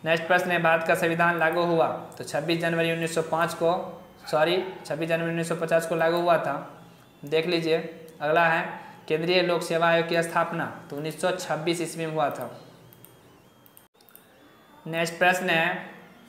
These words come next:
गेलोरा बुंग कर्नो, जिसको जीवी के स्टेडियम कहाँ स्थित है? इंडोनेशिया में। नेक्स्ट प्रश्न देख लीजिए, उनहत्तर नंबर है, हुआ लोकप्रिय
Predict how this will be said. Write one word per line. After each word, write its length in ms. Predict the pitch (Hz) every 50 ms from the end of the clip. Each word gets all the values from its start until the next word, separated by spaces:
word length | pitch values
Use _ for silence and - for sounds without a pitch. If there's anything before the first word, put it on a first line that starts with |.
| - - - - -
गेलोरा 720 | 147 160 160 160 165 165 175 175 170 165 175 190 - - - - - - -
बुंग 300 | 160 165 190 208 196 170 123 110 - - - - - - - - - - - -
कर्नो, 560 | 160 165 170 175 175 180 180 180 165 - -
जिसको 280 | 147 147 - - 170 165
जीवी 340 | 160 151 165 175 175 185 190
के 280 | 185 185 170 175 165
स्टेडियम 340 | - - 170 170 175 170 170
कहाँ 280 | 165 170 165 165 170 170
स्थित 280 | 170 175 175 170 170
है? 140 | 180 165 160
इंडोनेशिया 540 | 160 165 160 160 156 151 - - 170 165 156
में। 160 | 135 - - - - - - - - - - - - - - -
नेक्स्ट 220 | 147 151 156 156
प्रश्न 160 | - 175 175
देख 100 | 180 175
लीजिए, 160 | 175 175 175 170
उनहत्तर 340 | 170 170 170 180 180 175
नंबर 240 | 180 175 175 170 165
है, 60 | 160
हुआ 360 | 160 160 160 165 165 175 180 170
लोकप्रिय 800 | 160 165 165 165 165 170 165 170 160 165 180 190 185 - -